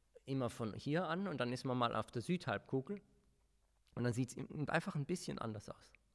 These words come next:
Ja. <laughs> Und, und, ähm, ja, also man merkt, das ist die siebte. Ich hoffe, dass man das merken wird.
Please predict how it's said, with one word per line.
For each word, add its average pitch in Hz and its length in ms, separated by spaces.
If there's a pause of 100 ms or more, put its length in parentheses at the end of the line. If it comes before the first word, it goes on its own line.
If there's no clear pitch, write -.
Ja. 120 180
<laughs> - 1600
Und, 120 360
und, 107 480
ähm, 101 460 (1800)
ja, 107 220
also 117 200
man 117 260
merkt, 120 340
das 107 100
ist 110 160
die 107 80
siebte. 139 340
Ich 156 200
hoffe, 131 220
dass 120 180
man 113 120
das 104 160
merken 113 360
wird. - 260